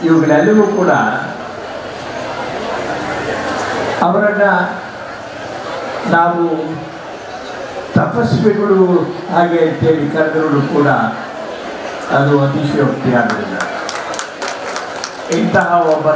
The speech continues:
ತಪಸ್ವಿ ನಮ್ಮ ದೇಶದ ಪ್ರಧಾನಮಂತ್ರಿ ಆಗಿರುವುದು, ನಮ್ಮ ದೇಶದ ನಾಯಕರಾಗಿರುವುದು ನಮ್ಮೆಲ್ಲರ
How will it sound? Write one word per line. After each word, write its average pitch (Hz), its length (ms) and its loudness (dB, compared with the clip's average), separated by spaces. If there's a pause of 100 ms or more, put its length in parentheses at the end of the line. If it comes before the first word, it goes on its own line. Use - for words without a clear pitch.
ತಪಸ್ವಿ 196 580 2 (1300)
ನಮ್ಮ 170 160 4 (160)
ದೇಶದ 185 340 4 (1800)
ಪ್ರಧಾನಮಂತ್ರಿ 180 840 4
ಆಗಿರುವುದು, 180 500 6 (140)
ನಮ್ಮ 156 140 2 (160)
ದೇಶದ 180 300 2 (140)
ನಾಯಕರಾಗಿರುವುದು 175 880 4 (1300)
ನಮ್ಮೆಲ್ಲರ 175 540 4